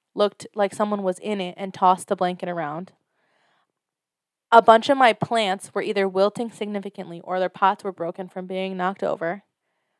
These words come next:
I have fifty plants total, and at least fifteen of them were affected. At first, a spirit or ghost activity didn't even cross my mind. I thought someone broke into our home.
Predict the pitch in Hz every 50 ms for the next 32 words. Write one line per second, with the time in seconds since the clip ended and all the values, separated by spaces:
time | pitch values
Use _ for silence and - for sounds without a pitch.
0 | _ - 208 220 214 214 - 240 240 - 269 233 - 226 202 196 190 - - 220
1 | 208 208 214 202 185 165 175 180 - - - 208 - - - 208 196 202 190 196
2 | 196 190 185 180 180 - - 160 165 - _ 180 185 202 - _ _ _ _ _
3 | _ _ _ _ _ _ _ _ _ _ _ - 202 - - _ 220 220 233 269
4 | - - - - _ _ - 220 214 - - - 220 208 214 247 277 - - 226
5 | 226 196 196 180 190 190 - 202 196 - 202 180 180 185 - 180 185 185 175 180
6 | - 180 175 175 - 175 175 180 180 175 180 - 180 - 190 185 - - 185 185
7 | 180 180 175 170 170 - 175 165 156 143 156 165 - - 185 190 185 170 180 185